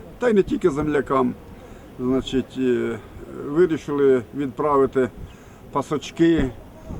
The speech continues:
крашені яйця і інші продукти харчування. Нам у цьому дуже допомогли, е, Лубенська міська рада,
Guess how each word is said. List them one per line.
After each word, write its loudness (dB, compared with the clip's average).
крашені 2
яйця 2
і 6
інші 4
продукти 0
харчування. 0
Нам 2
у 4
цьому 0
дуже 0
допомогли, 4
е, 0
Лубенська -2
міська -2
рада, 0